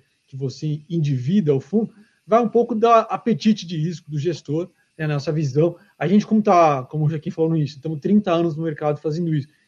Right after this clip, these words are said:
Então, a gente já passou de tudo que é tipo de crise, ciclo econômico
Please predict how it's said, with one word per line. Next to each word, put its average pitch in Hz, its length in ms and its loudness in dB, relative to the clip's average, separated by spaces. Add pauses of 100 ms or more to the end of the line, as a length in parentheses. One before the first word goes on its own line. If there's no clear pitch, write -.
(200)
Então, 202 120 6
a 202 40 10
gente 220 160 6
já 254 160 8
passou - 460 2
de 185 100 -2
tudo 240 180 -2
que 226 100 2
é 202 40 8
tipo 208 220 0
de 170 100 0
crise, 185 420 2
ciclo 208 300 0
econômico 170 640 -2